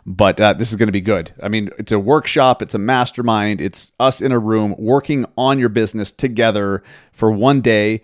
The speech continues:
And the night before, we're having a nice little pre-event networking dinner kind of thing at my house, and that's gonna be fun. So, uh, I'm just kinda right in the middle of it right now as I'm recording this, getting the finishing touches,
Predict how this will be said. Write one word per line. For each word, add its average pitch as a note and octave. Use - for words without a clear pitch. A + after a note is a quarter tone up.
And G2
the A2+
night A2+
before, G3
we're -
having G#2+
a G2+
nice A#2+
little A2+
pre-event C3+
networking A#2+
dinner A2+
kind G#2+
of G#2
thing G#2+
at F#2
my A2
house, A2
and G2
that's G#2
gonna G2+
be G2
fun. G2
So, G2
uh, F#2
I'm B2
just A2
kinda C3
right A#2
in A2+
the A2
middle A#2+
of G2+
it G2
right G#2
now G#2+
as F#2+
I'm G2+
recording A2+
this, G#2
getting A2
the G#2
finishing G#2
touches, B2